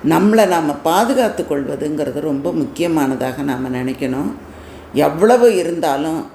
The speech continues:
அதை நமக்கும் ஒரு பங்கு வைத்து கொண்டு தான் மற்றவங்களுக்கு கொடுக்கணுமே தவிர, எல்லாத்தையும் அடுத்தவங்களுக்கு கொடுத்துட்டு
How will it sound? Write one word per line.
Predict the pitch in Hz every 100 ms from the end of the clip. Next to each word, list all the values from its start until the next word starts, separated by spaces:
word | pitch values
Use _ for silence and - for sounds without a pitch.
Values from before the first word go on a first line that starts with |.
| - - - -
அதை | 151 175
நமக்கும் | 156 143 175 233 - 277 226
ஒரு | 170
பங்கு | 165 156 180 190
வைத்து | 147 165 233 208
கொண்டு | 165 143
தான் | 156 165
மற்றவங்களுக்கு | 147 - 143 139 143 151
கொடுக்கணுமே | 147 139 147 139 131
தவிர, | 135 147 196 - - - - - -
எல்லாத்தையும் | 151 160 196 226 226 254 208
அடுத்தவங்களுக்கு | 151 - 190 170 143 135 -
கொடுத்துட்டு | 135 131 - 160